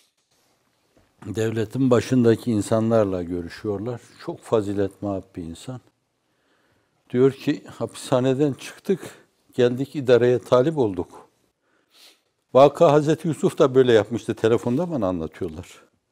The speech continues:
Ama o peygamberdi. Allah onu yalnız,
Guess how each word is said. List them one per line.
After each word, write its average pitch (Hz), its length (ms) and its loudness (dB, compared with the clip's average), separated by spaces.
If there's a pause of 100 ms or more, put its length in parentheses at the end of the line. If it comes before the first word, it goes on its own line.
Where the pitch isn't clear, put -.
(800)
Ama 151 240 0
o 143 340 -2
peygamberdi. 113 840 0 (840)
Allah 110 220 0
onu 135 280 0
yalnız, 131 520 2